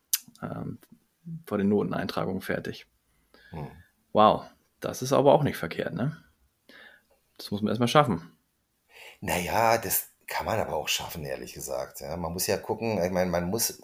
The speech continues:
Speaker 2: offensiv mit diesen, äh, Prüfung zehn Formaten umgehen, ja, wenn man da mit den Schülern drüber spricht und, und, äh, äh,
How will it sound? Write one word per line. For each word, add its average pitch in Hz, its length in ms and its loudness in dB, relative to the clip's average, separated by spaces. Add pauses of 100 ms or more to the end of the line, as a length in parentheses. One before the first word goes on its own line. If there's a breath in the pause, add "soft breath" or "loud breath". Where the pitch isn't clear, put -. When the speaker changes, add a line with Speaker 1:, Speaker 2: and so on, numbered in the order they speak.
Speaker 2:
offensiv 107 600 -2
mit 113 200 0
diesen, 98 340 0
äh, 90 140 2
Prüfung 101 400 -4
zehn 135 500 0
Formaten 113 520 4
umgehen, 123 640 -2
ja, 95 160 2
wenn 92 80 0
man 92 120 0
da 87 100 0
mit 92 140 -4
den 95 120 -8
Schülern 110 300 -2
drüber 95 200 0
spricht - 400 -6
und, 90 160 -4 (480 soft breath)
und, 95 260 -4
äh, 90 300 4 (240)
äh, - 80 -6